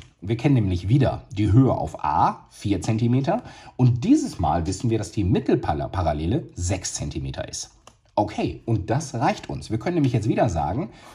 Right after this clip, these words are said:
die Fläche vom Trapez ist nämlich dieses Mal m mal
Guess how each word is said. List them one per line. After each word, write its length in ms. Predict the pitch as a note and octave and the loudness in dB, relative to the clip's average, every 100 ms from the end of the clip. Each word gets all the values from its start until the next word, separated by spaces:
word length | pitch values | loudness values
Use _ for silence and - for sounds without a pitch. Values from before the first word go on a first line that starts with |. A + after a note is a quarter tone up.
| - - | -18 -6
die 100 | A2+ | -6
Fläche 420 | F2 D3+ A3+ A3 | 0 0 0 -2
vom 300 | F3 - G#2+ | -2 0 0
Trapez 880 | - D#2+ - - D#4 - - - - _ _ | -2 -4 -2 2 2 2 -4 -12 -16 _ _
ist 260 | G#2 - F2+ | -4 -4 -6
nämlich 260 | D#2+ D#2 | -4 -4
dieses 480 | F#2+ F#2+ A#3 A3 - | -6 -2 0 0 -2
Mal 320 | C#2+ C2+ F#2+ - - - _ _ - | -4 -4 -4 -4 -12 -20 _ _ 0
m 380 | F2 D#2+ D3 - - _ _ | 2 4 2 0 -12 _ _
mal 500 | E2 D#2+ C#2 C2 F2+ | -4 -2 -2 -2 -6